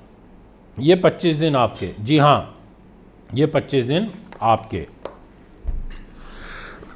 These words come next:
और उसका कारण है क्या आपकी मकर राशि है और मकर राशि से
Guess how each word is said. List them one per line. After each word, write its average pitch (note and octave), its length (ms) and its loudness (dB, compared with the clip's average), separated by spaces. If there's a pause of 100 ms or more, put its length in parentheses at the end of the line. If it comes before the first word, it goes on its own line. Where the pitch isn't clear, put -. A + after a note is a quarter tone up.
(920)
और E3+ 120 10
उसका F#3+ 280 6
कारण G#3+ 400 10
है A#3 320 8 (960)
क्या G3 120 12
आपकी F#3 240 8
मकर G#3 360 10
राशि D3 280 6
है E2+ 180 -12 (1800)
और A#3 160 12
मकर F3+ 640 10
राशि F#3 460 8
से A#3 520 6